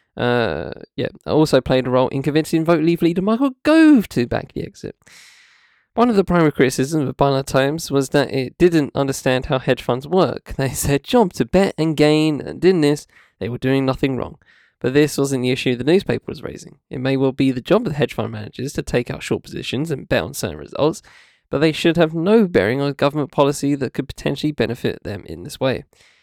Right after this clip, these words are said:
It was the potential influence that these financiers could wield that was of concern, as we have seen with Kwarteng's budget day cocktail party, which has shocked many, as it should. Kwarteng once worked at O'Day's hedge fund,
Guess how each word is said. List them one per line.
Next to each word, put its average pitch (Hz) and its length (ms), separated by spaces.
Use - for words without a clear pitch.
It 123 100
was 123 120
the 131 140
potential - 480
influence 143 480
that - 140
these 127 200
financiers 127 580
could 117 240
wield 190 340
that 123 220
was 127 200
of 135 200
concern, 156 480
as - 220
we 127 160
have 127 180
seen 151 340
with 135 160
Kwarteng's 127 460
budget - 340
day 120 160
cocktail 120 420
party, 123 360
which - 220
has 123 100
shocked - 400
many, 127 320
as 117 220
it - 100
should. - 340
Kwarteng 147 420
once 143 260
worked 135 440
at - 200
O'Day's 139 380
hedge 175 240
fund, 71 320